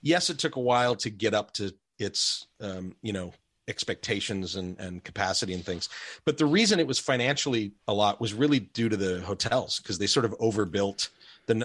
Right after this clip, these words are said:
uh, uh, the number of hotels. Considering you are half an hour from Paris, why did they build so many big hotels on property?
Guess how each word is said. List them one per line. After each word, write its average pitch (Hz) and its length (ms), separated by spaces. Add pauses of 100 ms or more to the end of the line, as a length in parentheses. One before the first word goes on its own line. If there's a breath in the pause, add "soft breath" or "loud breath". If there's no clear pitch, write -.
uh, 131 40
uh, 113 340
the 113 120
number 117 280
of 110 60
hotels. 98 640 (280 loud breath)
Considering 135 440
you 120 120
are 113 120
half 123 280
an 127 60
hour 107 220
from 104 180
Paris, 110 400
why 101 240
did 107 120
they 101 100
build 92 240
so - 140
many 98 240
big 92 220
hotels 92 420
on 87 80
property? 120 560